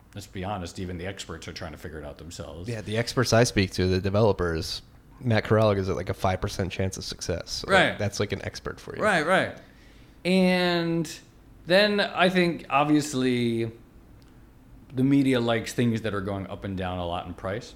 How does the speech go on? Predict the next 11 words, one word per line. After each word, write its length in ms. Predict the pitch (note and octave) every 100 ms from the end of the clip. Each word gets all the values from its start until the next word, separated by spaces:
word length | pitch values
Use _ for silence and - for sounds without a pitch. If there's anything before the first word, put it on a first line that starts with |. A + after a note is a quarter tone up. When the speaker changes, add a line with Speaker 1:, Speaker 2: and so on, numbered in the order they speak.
| -
Speaker 2:
Mm-hmm. 220 | B2+ A2 F#2 -
Speaker 1:
and 100 | A2
that's 180 | A2 -
very 180 | A2
exciting. 600 | F2 - G#2+ A#2+ C3 D3+ D#3 - - -
And 160 | G#2 G2
so 520 | - G#2 G2 F#2+ F#2+
p-, 80 | G#2 - - - G#2+
p-, 60 | F#2+ - -
whether 380 | G2 G2 F#2+ F2+
it's 220 | F2 -